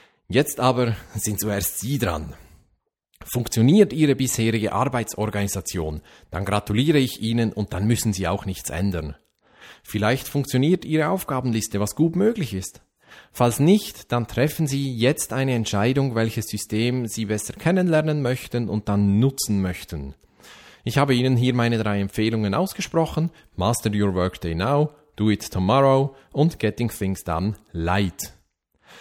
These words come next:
Möchten Sie eine andere Methode nutzen, dann können Sie das selbstverständlich. Wichtig ist, dass Sie jetzt eine Entscheidung treffen, sich mit dieser Methode beschäftigen und sofort ausprobieren. Streben Sie nicht nach Perfektion,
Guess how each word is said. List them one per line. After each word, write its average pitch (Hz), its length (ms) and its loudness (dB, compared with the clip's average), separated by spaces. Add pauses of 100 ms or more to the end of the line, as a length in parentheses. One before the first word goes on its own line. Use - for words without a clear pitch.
(200)
Möchten 123 280 2
Sie 127 160 4
eine 123 320 2
andere 151 500 2
Methode 123 480 0
nutzen, 98 400 0
dann 82 140 -4
können 127 260 0
Sie 117 140 0
das 107 180 0
selbstverständlich. 85 960 -8 (260)
Wichtig 170 460 2
ist, 160 260 0
dass 123 220 -2
Sie 120 240 -6
jetzt 135 400 0
eine 110 220 0
Entscheidung 160 500 -2
treffen, 156 480 -2 (240)
sich 139 240 -2
mit 135 320 -2
dieser 151 340 2
Methode 131 480 4
beschäftigen 135 640 -2
und 120 260 0
sofort 117 600 0
ausprobieren. 87 720 -4 (340)
Streben 190 380 4
Sie 143 100 4
nicht 143 220 2
nach - 160 -2
Perfektion, 123 840 2